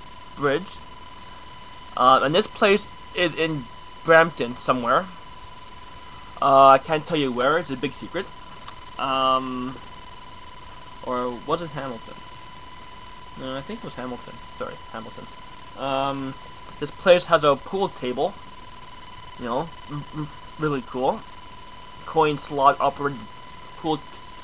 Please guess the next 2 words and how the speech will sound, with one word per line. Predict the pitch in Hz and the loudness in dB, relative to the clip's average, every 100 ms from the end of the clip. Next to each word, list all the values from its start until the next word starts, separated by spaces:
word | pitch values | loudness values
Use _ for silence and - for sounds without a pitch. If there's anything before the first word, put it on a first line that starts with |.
| - | -12
table. | 135 120 165 214 - - - - - - - - - - - - - | -8 -4 -6 -6 -14 -16 -16 -16 -16 -16 -16 -16 -16 -14 -14 -14 -4
Okay, | 139 147 127 | -4 0 0